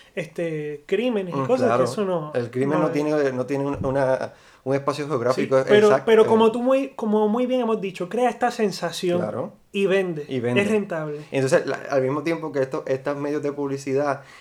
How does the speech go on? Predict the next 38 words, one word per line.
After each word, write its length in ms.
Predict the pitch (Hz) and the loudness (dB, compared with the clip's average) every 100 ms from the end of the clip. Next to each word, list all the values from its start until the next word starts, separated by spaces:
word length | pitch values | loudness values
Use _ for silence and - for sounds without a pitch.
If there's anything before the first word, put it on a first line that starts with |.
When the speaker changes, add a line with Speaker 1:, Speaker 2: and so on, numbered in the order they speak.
| - | -8
Speaker 2:
están, 460 | 127 120 - 123 135 | -6 -4 -2 0 0
est-, 180 | 151 - | -4 -6
estos 240 | 131 131 151 | -6 -4 -2
medios 200 | 147 151 | 0 0
de, 60 | 151 | -2
de, 200 | 131 123 | -4 -4
perdón, 400 | 123 135 131 110 | 0 0 -2 0
de 120 | 127 | 0
publicidad, 480 | 127 117 120 113 117 123 | 0 -6 -6 -4 -4 -2
estos 180 | 123 | -2
medios 340 | 135 139 151 139 | 2 4 4 2
de 80 | 139 | -2
comunicación 600 | 131 131 123 120 156 147 | -2 -2 -2 -4 0 0
están 400 | 123 127 143 143 180 - - | 0 0 0 -4 -14 -18 2
poniendo 720 | 147 139 139 160 160 156 160 | 4 4 4 2 4 4 4
el 160 | 143 131 | 4 2
mensaje 420 | 135 131 156 160 | 2 2 4 6
de 80 | 147 | 6
que 60 | 143 | 4
hay 60 | |
una 140 | 165 165 | 2 0
crisis, 480 | 214 202 147 143 - | -2 -2 -2 -2 -4
cuando 300 | 127 123 123 | -2 2 4
vamos 280 | 139 156 | 4 2
a 120 | 180 160 | 0 2
cortes 240 | 165 165 | 2 2
comerciales, 520 | 170 165 160 196 180 | 2 2 2 2 4
lo 120 | 156 | 4
que 80 | 139 | 0
se 100 | 113 | -6
están 220 | - 139 | -2 2
vendiendo 560 | 151 165 185 196 180 151 | 2 2 2 0 0 -2
son 260 | - 165 147 | 0 0 4
Guardian 320 | 139 139 147 | 4 4 -2
Ins-, 220 | 143 139 - - - | -6 -10 -18 -16 -2
aquel 340 | 139 139 185 202 | 0 2 4 6
otro 220 | 220 185 | 4 2
insurance 680 | 185 185 226 196 180 185 | 0 0 4 4 4 -2